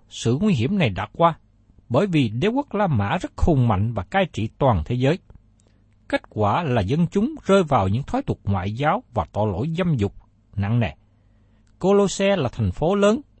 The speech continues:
biểu tượng cho thời kỳ bấy giờ. Căn cứ vào các tài liệu kỹ thuật liên hệ, chúng ta biết rằng Phaolô chưa hề đến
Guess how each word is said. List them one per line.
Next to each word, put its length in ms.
biểu 240
tượng 340
cho 200
thời 260
kỳ 280
bấy 160
giờ. 100
Căn 160
cứ 220
vào 160
các 180
tài 160
liệu 240
kỹ 300
thuật 140
liên 280
hệ, 200
chúng 160
ta 100
biết 180
rằng 280
Phaolô 400
chưa 300
hề 200
đến 160